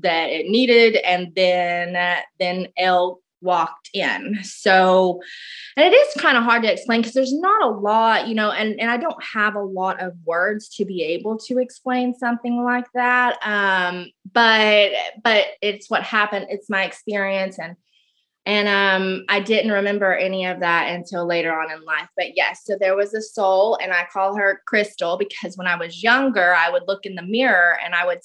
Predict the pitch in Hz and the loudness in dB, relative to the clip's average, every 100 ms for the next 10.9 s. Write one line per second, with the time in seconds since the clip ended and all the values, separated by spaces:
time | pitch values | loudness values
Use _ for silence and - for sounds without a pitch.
0 | - 196 190 160 156 165 240 226 175 165 | -6 -4 -2 -2 -4 -2 0 2 0 -2
1 | 160 165 170 175 175 - 254 226 185 143 | -4 -4 -4 -4 -6 -6 0 2 0 -4
2 | 170 190 196 - 196 175 156 - _ - | -2 0 -2 -2 -2 -2 -2 -8 _ -4
3 | 226 226 226 196 - - 208 269 214 160 | -4 0 -2 -2 -6 -4 4 4 4 -2
4 | 147 - - _ 220 262 262 247 330 403 | -10 -14 -20 _ -8 0 0 2 0 0
5 | 403 415 453 269 208 196 214 233 226 220 | 0 -2 -2 -2 0 -2 -2 -6 -6 -2
6 | 214 214 320 403 - 254 220 220 - 233 | -2 0 0 0 0 0 0 0 -4 -4
7 | 285 311 302 294 277 233 240 254 233 - | 0 2 4 4 4 2 0 0 -2 -2
8 | 285 277 233 - _ - 208 - - - | -4 -4 -4 -10 _ -4 -4 -4 -12 -2
9 | 214 - - - 285 285 - 190 190 214 | -2 -2 -4 4 4 2 -2 0 2 0
10 | 214 214 247 233 - 190 120 - | -2 -2 -4 -4 -6 -6 -6 -8